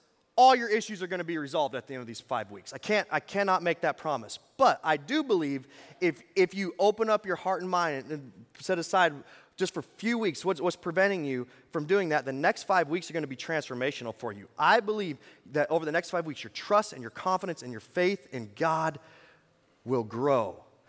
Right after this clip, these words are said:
I mean, just imagine for yourself. Imagine coming to the point for yourself to say, "I don't know yet that I believe every single thing that's written in it, but I believe it's so good."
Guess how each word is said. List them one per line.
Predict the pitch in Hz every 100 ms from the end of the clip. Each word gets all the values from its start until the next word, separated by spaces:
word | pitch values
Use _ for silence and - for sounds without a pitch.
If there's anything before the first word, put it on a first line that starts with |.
| -
I | 220
mean, | 285
just | 320 330
imagine | 285 226 226 160
for | -
yourself. | 175 - 120 - - -
Imagine | 202 185 202 247 294 302 311
coming | 220 226 247 262 247
to | 220
the | 202
point | - 202 180 -
for | 202
yourself | 202 - 170
to | -
say, | - 175 - - -
"I | 185 269
don't | 302 262
know | 220 233
yet | 208 220 233 - - -
that | 196 -
I | 220
believe | 214 226 226 202 - -
every | 190 208 233
single | - 233 220
thing | 190 214 208
that's | 190 175 -
written | 190 202
in | 214 240
it, | - - _ _ _ _ _ _ _ _ _ _ _ _ _ _ _ _ _ _ - _ _ _ _ _ _ _ _ _ _ _ _ _ -
but | 101
I | 175
believe | 170 170 151
it's | 135
so | - 135
good." | 110 101 -